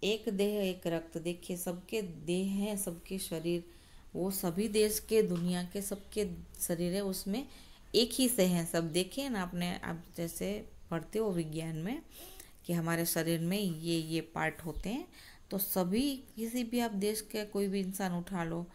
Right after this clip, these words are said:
तो सबके में हड्डियों, एक जैसी हड्डियाँ, एक जैसे सभी parts होते हैं,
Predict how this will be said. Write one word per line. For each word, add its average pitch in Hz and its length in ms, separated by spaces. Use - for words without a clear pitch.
तो 180 80
सबके 185 400
में 220 220
हड्डियों, 185 440
एक 180 260
जैसी 185 360
हड्डियाँ, 175 560
एक 170 160
जैसे 180 280
सभी 175 260
parts 165 580
होते 156 220
हैं, 254 260